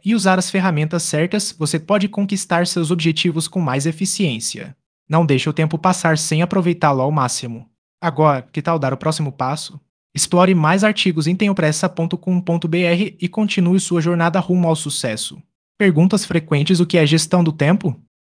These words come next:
A gestão do tempo é o processo de planejar e organizar suas atividades. Ela ajuda você a usar seu tempo de forma mais eficaz. Como a gestão do tempo pode acelerar minha carreira? Quando você gerencia bem seu tempo, faz mais em menos tempo.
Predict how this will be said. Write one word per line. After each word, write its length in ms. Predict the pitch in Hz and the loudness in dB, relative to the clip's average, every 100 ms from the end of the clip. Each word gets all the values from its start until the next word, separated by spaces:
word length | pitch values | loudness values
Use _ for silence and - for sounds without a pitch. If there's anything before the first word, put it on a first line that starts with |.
| - | -4
A 80 | |
gestão 380 | 139 160 - 190 | 0 0 0 0
do 80 | 196 | 0
tempo 400 | 196 180 180 196 | 0 0 0 -2
é 100 | - | 0
o 80 | 196 | -2
processo 500 | 196 208 - 151 143 | 0 -4 0 -2 0
de 100 | 151 | -4
planejar 680 | 165 202 202 185 151 160 170 | -2 0 0 2 2 0 -2
e 100 | 160 | -4
organizar 560 | 175 180 196 156 165 175 | -2 0 2 2 2 0
suas 280 | - 202 190 | -2 -2 -2
atividades. 880 | 185 185 151 123 107 - - - - _ _ - | -2 -2 -2 -2 -4 -8 -12 -12 -14 _ _ -2
Ela 120 | 165 | 2
ajuda 260 | 165 165 185 | 4 6 4
você 300 | 165 160 175 | 2 2 4
a 60 | |
usar 280 | 185 170 165 | 4 4 4
seu 140 | 156 175 | 2 0
tempo 280 | 165 143 | 0 0
de 120 | 151 165 | 0 2
forma 240 | 175 180 | 4 4
mais 240 | 160 160 | 4 2
eficaz. 680 | 151 151 - 120 107 - - _ _ _ - | 0 -4 -2 -2 -2 -6 -10 _ _ _ -4
Como 160 | 247 | 0
a 40 | 262 | 2
gestão 320 | 185 - 160 | 2 2 2
do 100 | 156 | 2
tempo 280 | 156 170 - | 2 2 2
pode 260 | - 170 | 2 2
acelerar 380 | 165 160 165 160 | 2 2 4 4
minha 180 | 151 165 | 4 2
carreira? 560 | 156 123 135 120 113 - _ _ _ | 0 -2 -2 -2 -6 -12 _ _ _
Quando 200 | 180 208 | 2 4
você 260 | 214 202 175 | 2 2 4
gerencia 480 | 170 190 190 208 | 4 2 2 0
bem 160 | 190 165 | 2 0
seu 220 | 175 202 | 0 -2
tempo, 320 | 202 180 175 | 0 0 0
faz 260 | 185 220 165 | 0 0 2
mais 300 | 147 131 123 | 2 0 0
em 80 | 147 | 0
menos 320 | 135 131 143 | 0 -2 -2
tempo. 480 | - 127 110 95 | 0 0 -2 -8